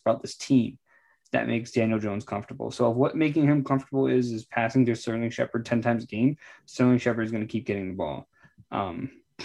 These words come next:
in that respect, like I said, other guys are gonna come back. Other guys are gonna get healthier. So long term, I don't know how much I wanna buy into that, but he's definitely worth an add. You can put him on your bench and see how he progresses throughout the year. And if he's worth a weekly start,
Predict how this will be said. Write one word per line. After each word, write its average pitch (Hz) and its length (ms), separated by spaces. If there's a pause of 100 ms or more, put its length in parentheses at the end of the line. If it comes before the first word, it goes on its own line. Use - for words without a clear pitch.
(180)
in 160 120
that 156 80
respect, 139 400
like 127 100
I 120 60
said, 117 180
other 123 220
guys 120 260
are 120 220
gonna 120 160
come 117 180
back. 113 260
Other 117 200
guys 113 240
are 117 200
gonna 110 160
get 107 140
healthier. 107 460 (200)
So 113 200
long 113 320
term, 127 440 (320)
I 127 60
don't 117 80
know 113 140
how 120 100
much 117 220
I - 20
wanna 110 160
buy 101 220
into 180 260
that, 180 340
but 120 140
he's 127 180
definitely 139 300
worth 123 160
an 120 80
add. 110 320
You 113 80
can 123 160
put 131 140
him 123 100
on 120 80
your 113 80
bench 113 400
and 113 140
see 117 420 (240)
how 127 180
he 120 120
progresses 110 500
throughout 110 240
the 123 80
year. 170 340
And 127 120
if 120 40
he's 120 200
worth 135 300
a 127 40
weekly 127 300
start, 202 340